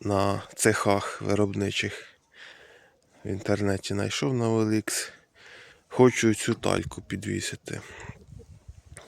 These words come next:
Там якраз, е, сто шістдесят міліметрів двутавр по висоті. Стає ідеально, отлично. Там, е, ширина ребра шість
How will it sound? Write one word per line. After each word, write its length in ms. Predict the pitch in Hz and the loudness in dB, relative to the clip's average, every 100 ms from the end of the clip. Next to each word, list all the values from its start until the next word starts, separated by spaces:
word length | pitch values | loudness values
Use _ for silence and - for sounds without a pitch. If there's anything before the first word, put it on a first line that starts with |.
| - - - - _ _ _ _ _ _ _ _ - _ _ _ _ _ _ | -20 -20 -20 -20 _ _ _ _ _ _ _ _ -20 _ _ _ _ _ _
Там 200 | - 117 | -4 0
якраз, 440 | 110 - 107 - - _ - | 0 4 4 4 0 _ -4
е, 240 | 127 123 117 | 2 4 4
сто 880 | - - - - - - - - 117 | 2 2 2 4 4 4 4 6 6
шістдесят 800 | - 117 110 107 - 117 107 - | 6 2 0 0 4 6 6 4
міліметрів 760 | 110 107 104 104 98 - 98 | 4 4 4 2 0 -4 -4
двутавр 800 | 101 107 110 156 160 127 107 - _ _ _ _ _ | -4 -4 2 4 4 2 -4 -10 _ _ _ _ _
по 140 | 104 | -10
висоті. 640 | 104 104 - - - 104 110 _ _ - - - - | -8 -8 -8 -8 -8 -10 -10 _ _ -20 -20 -20 -6
Стає 520 | - - 110 131 120 | -2 4 6 8 8
ідеально, 560 | 107 110 107 101 98 101 | 8 8 8 8 4 0
отлично. 640 | 101 - 95 - - - - 679 659 679 - 679 - 640 | -2 -4 -2 0 0 -2 0 -2 0 0 0 -2 -6 2
Там, 280 | - 120 120 - - - _ _ _ _ 120 | 6 6 6 2 -10 -14 _ _ _ _ 2
е, 240 | 117 113 | 4 4
ширина 520 | - 120 117 117 117 | 4 8 8 8 8
ребра 360 | 113 107 110 113 | 8 6 6 6
шість 540 | - 147 135 - - | 8 6 6 2 -4